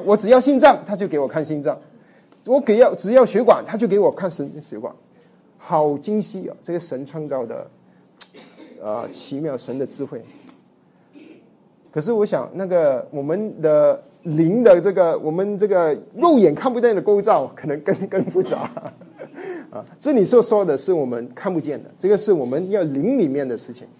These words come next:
啊，我们的里面的，灵里面的事情也是，呃，呃，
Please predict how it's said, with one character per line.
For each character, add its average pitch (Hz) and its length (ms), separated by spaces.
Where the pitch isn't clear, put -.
啊， 120 100
我 131 140
们 175 140
的 220 120
里 165 120
面 175 240
的， 135 200
灵 139 180
里 165 80
面 143 140
的 147 60
事 143 160
情 117 280
也 127 160
是， 135 340
呃， 113 280
呃， 101 240